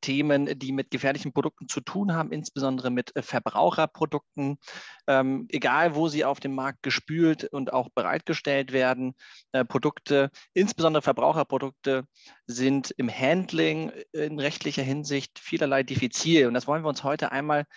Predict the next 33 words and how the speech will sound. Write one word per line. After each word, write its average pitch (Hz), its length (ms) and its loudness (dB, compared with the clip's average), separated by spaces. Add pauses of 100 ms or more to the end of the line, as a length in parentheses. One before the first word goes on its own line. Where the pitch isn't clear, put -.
(200)
gemeinsam 143 760 2 (360)
anschauen. 139 540 0
Wir 123 80 0
werden 151 180 2
uns 170 140 -6
dazu 170 340 0
heute 165 300 0
eine 135 180 -4
gemeinsame 131 640 -2 (320)
Fallstudie 185 920 2
näher 160 300 2
begutachten. 202 1040 -2 (360)
Diese 156 200 -2
Fallstudie 175 800 2 (320)
ist 151 220 0
nicht 160 160 -4
fiktiv, - 720 -2
der 160 180 4
liegt 160 320 -4
wiederum 151 440 0
ein 143 140 0
realer 143 580 0
Fall 160 300 -2
zugrunde. 220 800 0 (340)
Wir 143 100 -6
haben 147 100 -8
so 147 80 -4
ein 139 40 -6
bisschen 156 280 -6
versucht, 139 520 -8 (300)
äh, 135 180 2
die 131 200 -2
handelnden, 139 560 0